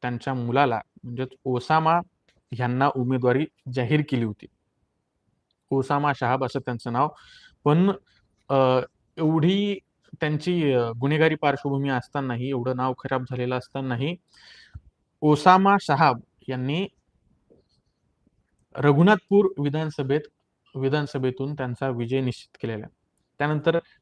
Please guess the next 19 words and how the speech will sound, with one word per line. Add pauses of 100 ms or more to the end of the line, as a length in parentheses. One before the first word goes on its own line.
(160)
जमालपूर
विधानसभा, (720)
ही
विधानसभा (100)
काही (140)
एवढी
विशेष
नाही, (280)
पण
ही
महाराष्ट्राच्या
दृष्टिकोनातून, (440)
अ, (180)
विशेष
असलेली
विधानसभा
आहे.
कारण (680)
तिथं